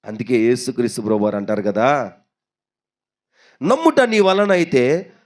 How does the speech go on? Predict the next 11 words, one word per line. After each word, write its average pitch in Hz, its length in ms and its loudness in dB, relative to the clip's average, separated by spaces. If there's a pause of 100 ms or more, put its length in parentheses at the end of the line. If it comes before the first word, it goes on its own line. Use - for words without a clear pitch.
(160)
నమ్మువానికి 156 1000 2 (240)
సమస్తము 349 760 2
సాధ్యమే." 285 760 2
సమస్తము, 294 1000 2 (320)
సమస్తము 196 760 0
అన్నారు 170 300 0
కానీ 147 600 0 (680)
ప్రభువు 147 760 2 (300)
ఇంకా 135 200 -6
దేనిని 143 400 -2
వదిలిపెట్టలా. 127 720 -2